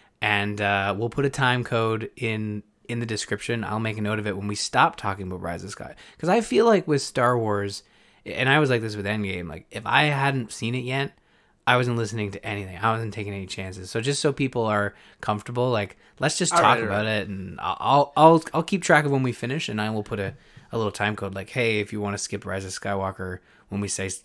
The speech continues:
Speaker 1: stop listening now, you can fast forward to this exact time code, and you'll be all
Speaker 2: All
Speaker 1: set."
Speaker 2: right, so,
Speaker 1: I got you
Speaker 2: so s-,
Speaker 1: guys. I got
Speaker 2: okay,
Speaker 1: you.
Speaker 2: so Ryan's gonna do extra work, so that's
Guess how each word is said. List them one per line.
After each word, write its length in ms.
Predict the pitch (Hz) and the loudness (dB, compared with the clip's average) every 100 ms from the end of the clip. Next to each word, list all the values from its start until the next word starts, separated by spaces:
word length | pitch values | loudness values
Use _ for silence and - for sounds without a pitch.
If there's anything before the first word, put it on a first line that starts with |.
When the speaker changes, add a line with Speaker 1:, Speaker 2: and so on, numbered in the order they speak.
| _ - | _ -10
Speaker 1:
stop 300 | - 98 98 | -4 -2 -2
listening 340 | 101 - 101 101 | -6 -6 -4 -2
now, 380 | 98 95 98 - _ - | -2 -2 -6 -10 _ -10
you 100 | 104 | -8
can 100 | 101 | -6
fast 300 | 104 98 - | -2 -4 -2
forward 240 | 107 98 - | -4 -2 -4
to 140 | 98 | -6
this 320 | 104 117 - | -4 -2 -2
exact 380 | 104 110 98 98 | -2 -2 -2 -4
time 240 | 95 95 | -6 -6
code, 340 | 92 95 95 95 _ _ _ _ | -6 -6 -6 -8 _ _ _ _
and 120 | 107 98 | -4 -4
you'll 120 | 95 | -4
be 160 | 95 - | -8 -2
all 140 | 107 | 2
Speaker 2:
All 60 | 143 | 4
Speaker 1:
set." 140 | 135 | 4
Speaker 2:
right, 220 | 123 - | 2 -2
so, 140 | - 131 | 4 4
Speaker 1:
I 60 | |
got 320 | 131 127 123 | 6 4 4
you 80 | - | 2
Speaker 2:
so 120 | 170 | 2
s-, 120 | 87 71 | 0 -6
Speaker 1:
guys. 300 | - - - - | -12 -18 -10 0
I 40 | |
got 100 | 170 180 | 4 4
Speaker 2:
okay, 220 | 180 147 | 4 -2
Speaker 1:
you. 40 | |
Speaker 2:
so 320 | 139 180 147 | 0 0 2
Ryan's 380 | 147 160 185 214 | 2 4 4 2
gonna 200 | - 214 | 2 2
do 160 | 185 196 | 4 4
extra 320 | 147 139 - | 2 -2 -2
work, 240 | 135 151 - | 0 0 -2
so 140 | - | -4
that's 260 | 143 143 | -4 -4